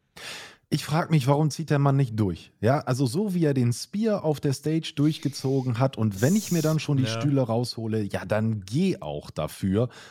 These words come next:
Speaker 1: Am Ende ist es genau das, was du gesagt hast, der kriegt jetzt das zweite Mal in Folge auf die Mütze, weil er seiner Linie nicht treu bleibt. Und, ähm, ja,
Speaker 2: Vielleicht ist das die
Speaker 1: natürlich
Speaker 2: Story,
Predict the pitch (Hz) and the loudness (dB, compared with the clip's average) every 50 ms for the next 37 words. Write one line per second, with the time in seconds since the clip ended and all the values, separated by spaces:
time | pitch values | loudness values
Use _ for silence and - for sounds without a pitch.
0 | - - 113 120 113 - 127 143 156 160 165 165 160 - 143 123 120 - - 127 | -4 -2 -2 0 0 0 0 2 4 4 4 2 2 0 -2 -6 -8 -6 -4 -2
1 | 120 117 113 113 107 - 113 - - 104 90 95 101 107 - - 95 - - 87 | -2 -2 -2 -2 -4 -4 -6 -6 -6 -6 -4 -4 -4 -4 -4 -8 -8 -8 -8 -10
2 | - - 120 - 107 95 92 98 - - - 98 92 - 98 90 90 87 90 87 | -10 -12 -6 -6 -4 -4 -4 -6 -8 -6 -6 -4 -4 -2 -4 -4 -4 -4 -4 -6
3 | - - 95 98 90 76 87 - - 101 95 104 113 - - 143 127 117 110 98 | -6 -6 -6 -4 -4 -6 -8 -6 -4 -2 -2 -2 -2 -4 -6 -8 -8 -6 -6 -4
4 | 98 120 139 165 - - 165 180 165 180 175 185 202 196 185 175 214 285 311 285 | -4 -2 -2 -4 -2 -2 -4 -2 -2 -2 0 0 0 0 0 0 0 0 0 0
5 | 143 98 90 - - - - 76 80 82 73 - 78 71 76 - - _ - - | 0 0 -2 -6 -8 -10 -8 -6 -4 -4 -4 -4 -6 -6 -6 -8 -12 _ -20 -20
6 | - - - _ _ - 123 127 127 127 123 - - - - 135 123 123 127 127 | -20 -20 -20 _ _ 0 2 2 2 0 -2 -4 -8 -4 0 0 2 2 2 0
7 | 123 123 - - _ _ _ _ _ 139 143 120 120 143 170 - 160 - - - | -2 -4 -6 -10 _ _ _ _ _ -2 2 4 4 4 4 4 2 2 4 2
8 | 180 175 180 131 - - 104 92 92 92 90 90 | 2 4 2 0 0 -2 -2 -2 -2 -2 -4 -6